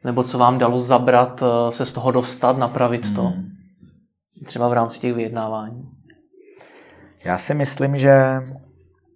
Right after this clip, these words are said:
Speaker 2: eh, že se nám v průběhu toho procesu asi dvakrát stalo,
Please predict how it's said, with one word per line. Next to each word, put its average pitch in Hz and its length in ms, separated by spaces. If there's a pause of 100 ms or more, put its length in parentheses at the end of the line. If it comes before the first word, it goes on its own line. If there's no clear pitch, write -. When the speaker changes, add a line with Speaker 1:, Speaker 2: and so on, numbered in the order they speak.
(1400)
Speaker 2:
eh, 92 680 (1600)
že 98 160
se - 180
nám 135 240
v 135 100 (240)
průběhu 113 480
toho 123 180
procesu 117 680
asi - 180
dvakrát 104 480
stalo, 73 540